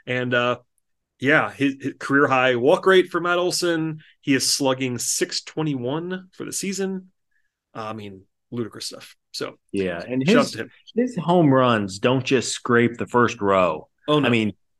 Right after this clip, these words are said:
Speaker 2: he hits tanks. He hit one off a lefty on Sunday night, four hundred and fifty-five feet.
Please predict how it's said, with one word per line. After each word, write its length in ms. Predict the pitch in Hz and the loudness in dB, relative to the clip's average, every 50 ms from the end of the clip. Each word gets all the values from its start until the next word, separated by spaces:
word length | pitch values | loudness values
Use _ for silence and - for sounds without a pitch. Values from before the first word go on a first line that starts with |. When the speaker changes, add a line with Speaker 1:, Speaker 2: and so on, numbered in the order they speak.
| _ _ | _ _
Speaker 2:
he 420 | - 165 175 175 170 165 156 151 151 - | 2 2 4 4 4 4 4 2 0 -4
hits 380 | - 110 107 107 101 - - - - | -8 -2 0 0 -2 -2 -6 -20 -14
tanks. 580 | - - 135 135 135 131 127 123 - - - - | -6 -2 0 0 2 2 0 -2 -4 -8 -10 -6
He 180 | - 127 123 | 0 0 2
hit 200 | 117 127 131 110 | 2 2 2 2
one 200 | 117 120 117 117 | 2 2 2 2
off 340 | 110 - 117 135 160 - - | 0 2 4 4 4 4 2
a 40 | 117 | 0
lefty 640 | 98 98 113 117 113 113 - 120 120 117 113 117 117 _ _ - | 0 2 2 2 2 0 -2 -2 0 0 0 -4 -8 _ _ -4
on 160 | 101 101 95 | -4 -4 -2
Sunday 300 | 98 - 117 113 110 101 | 0 0 0 2 2 2
night, 400 | 101 101 104 107 104 104 104 _ _ _ _ _ _ | 0 2 2 2 0 0 -2 _ _ _ _ _ _
four 440 | - - - - - 127 127 135 131 | -20 -20 -10 -2 2 4 6 6 6
hundred 440 | 120 - 131 127 120 127 131 107 117 | 6 4 2 2 2 0 0 2 2
and 200 | 120 110 101 92 | 0 0 0 -2
fifty-five 680 | - - 123 120 - 123 110 113 123 113 113 110 107 - | -2 -2 -2 2 2 0 2 2 2 4 4 2 2 0
feet. 400 | - 120 113 113 117 110 - | 0 0 2 2 2 0 -4